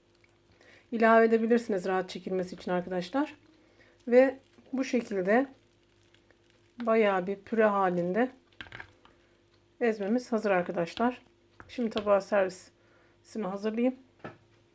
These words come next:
Tekrardan size göstereceğim arkadaşlar. Ve arkadaşlar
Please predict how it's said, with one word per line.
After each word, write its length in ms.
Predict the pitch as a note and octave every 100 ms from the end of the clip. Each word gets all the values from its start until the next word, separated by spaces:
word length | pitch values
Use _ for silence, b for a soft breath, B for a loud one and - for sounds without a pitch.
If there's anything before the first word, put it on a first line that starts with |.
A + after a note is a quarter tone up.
| _ _ _ _ -
Tekrardan 500 | - G#3+ F#3 F3+ G3 G#3+ _
size 180 | - G#3
göstereceğim 520 | F#3+ F3 F#3+ F3+ F3
arkadaşlar. 600 | F3+ F3+ F#3+ - _ _ _ _ _ _ _ - _ _ _ _ _ _ _ _ _ _ _ _ _ _ _ _ _ -
Ve 160 | G#3
arkadaşlar 840 | G3 F3+ E3+ F3+ E3+ - F#3 G#3+ -